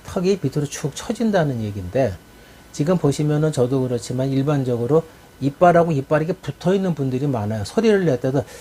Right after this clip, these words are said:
으, 아, 에, 이런 식으로 소리 내는 분들이 많습니다.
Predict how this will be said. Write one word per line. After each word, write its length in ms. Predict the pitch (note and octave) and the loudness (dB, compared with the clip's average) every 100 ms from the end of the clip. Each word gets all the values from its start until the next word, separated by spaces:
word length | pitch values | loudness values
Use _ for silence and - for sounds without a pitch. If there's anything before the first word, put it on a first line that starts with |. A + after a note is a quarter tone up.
| - - | -20 -4
으, 760 | C3 C#3+ D3+ D3+ D3+ D3+ D3+ C#3+ - _ - | 4 6 8 8 8 6 4 2 -4 _ -2
아, 720 | C3 C#3+ D3 D3+ D3 D3+ D3 - - | 4 6 6 6 6 4 0 -6 -6
에, 220 | C#3 C#3 G2 | -2 -2 -2
이런 240 | B2 F#3+ | 0 2
식으로 360 | G3+ F#3+ D#3+ D3+ | 4 2 0 -2
소리 220 | - E3 | -2 -2
내는 300 | D3+ C3+ B2 | 0 -2 -4
분들이 280 | A2 A2 A2 | -6 -8 -6
많습니다. 680 | G2 D#2+ E2 - F#2 F2 | -8 -10 -12 -14 -14 -14